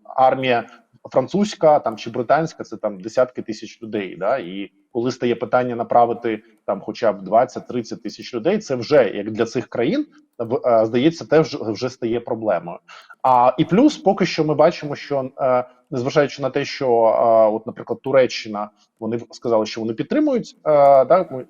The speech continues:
миротворчі ініціативи Штатів і так далі. Але, от, наприклад, е,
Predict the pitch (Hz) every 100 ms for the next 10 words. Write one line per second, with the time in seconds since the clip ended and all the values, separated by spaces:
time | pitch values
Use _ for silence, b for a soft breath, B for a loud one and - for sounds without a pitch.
0 | - 123 127 120 131 107 120 117 113 -
1 | 113 117 113 - 117 110 107 107 113 117
2 | 104 113 110 139 185 B B - 117 -
3 | 147 139 113 - 123 113